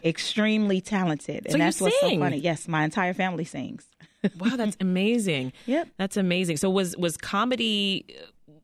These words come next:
Speaker 2: was a career in comedy, was that a dream back then, or maybe did you want to be a singer? Or
Speaker 1: So I've always had, um, a dream of being in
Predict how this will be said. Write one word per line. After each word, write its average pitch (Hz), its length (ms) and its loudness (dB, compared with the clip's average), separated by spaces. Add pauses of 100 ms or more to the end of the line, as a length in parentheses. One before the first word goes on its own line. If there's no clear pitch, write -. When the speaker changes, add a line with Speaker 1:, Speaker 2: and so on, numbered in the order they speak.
Speaker 2:
was 185 380 -2
a 160 40 -4
career 226 360 2
in 220 80 2
comedy, 180 300 0
was 147 120 0
that 185 140 0
a 160 60 2
dream 180 420 0
back 294 180 -2
then, 302 400 -2
or 156 160 0
maybe 151 220 0
did 139 120 -2
you 143 80 -2
want 143 140 0
to 135 40 -4
be 127 100 -4
a 120 40 -8
singer? 294 320 0
Or 185 280 2 (600)
Speaker 1:
So 233 220 2
I've 277 160 2
always 160 600 2
had, 147 560 -4 (120)
um, 151 480 -8 (140)
a - 80 -6
dream 160 400 2
of 143 180 0
being 151 260 2
in 143 140 2